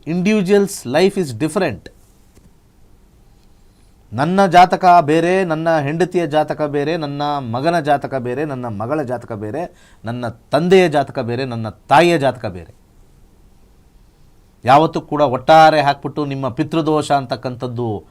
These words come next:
ಅತ್ಯಂತ, ನಮ್ಮ ಹಿಂದೂ ಧರ್ಮದಲ್ಲಿ ಬಂದಿರತಕ್ಕಂಥ ಅತ್ಯಂತ ಕೆಡು, ಕೆಡುಕು. ಹೇಗೆ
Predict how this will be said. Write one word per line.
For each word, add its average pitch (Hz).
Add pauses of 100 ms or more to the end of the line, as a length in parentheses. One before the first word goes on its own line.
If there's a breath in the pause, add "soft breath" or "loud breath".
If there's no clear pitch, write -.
(160 soft breath)
ಅತ್ಯಂತ, 156 (680 soft breath)
ನಮ್ಮ 123
ಹಿಂದೂ 139
ಧರ್ಮದಲ್ಲಿ 135
ಬಂದಿರತಕ್ಕಂಥ 120
ಅತ್ಯಂತ 139 (420)
ಕೆಡು, 139 (1000)
ಕೆಡುಕು. 151 (1500)
ಹೇಗೆ 165